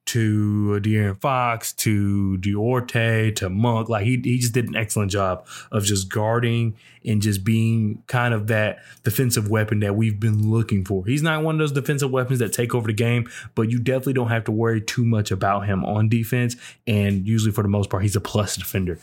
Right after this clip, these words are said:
And I, and I think that showed tonight. And we haven't been able to see it since he got back 'cause, one, he is, he is still getting, you know, his legs underneath him, but also we haven't been playing good basketball as a team. So tonight, where we played fair, well, not tonight, but the other day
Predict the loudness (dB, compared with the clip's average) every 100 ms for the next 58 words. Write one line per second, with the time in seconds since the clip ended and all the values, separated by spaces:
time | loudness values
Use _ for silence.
0 | -14 -4 -2 0 2 0 0 -2 -2 -2
1 | 0 2 0 0 0 0 -2 -2 -2 0
2 | 0 0 0 0 0 0 0 0 0 0
3 | 0 0 0 -2 0 -2 0 0 2 0
4 | -2 -10 -4 -2 0 0 0 0 0 0
5 | 0 0 0 0 0 0 0 0 0 0
6 | 0 0 -2 0 0 2 0 2 2 2
7 | 0 -2 -8 -8 -2 0 2 2 2 0
8 | -4 -2 0 2 0 0 2 2 2 0
9 | -6 -4 -2 0 0 0 0 0 0 0
10 | 0 2 2 0 0 -2 -2 0 0 -2
11 | -10 -4 -2 0 0 0 0 0 0 2
12 | 0 0 -2 0 0 0 -2 -2 0 0
13 | 2 0 -2